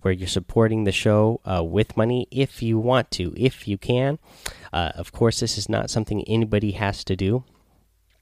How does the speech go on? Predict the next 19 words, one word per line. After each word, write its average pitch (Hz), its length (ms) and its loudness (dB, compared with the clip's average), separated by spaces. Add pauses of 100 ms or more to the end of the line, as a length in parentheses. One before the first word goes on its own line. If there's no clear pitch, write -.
(520)
Uh, 107 120 0
so 101 260 2
I'm 107 300 2
not 117 240 2
gonna 104 240 0
set 104 240 -2
up 101 120 -2
a 85 120 -2
Patreon 113 760 0 (500)
in 107 140 0
addition 101 440 0
to 101 100 0
something 101 340 0
I 82 140 -2
already 92 220 0
have 95 300 -2
because 92 300 -6
they 90 160 0
would, 87 240 -2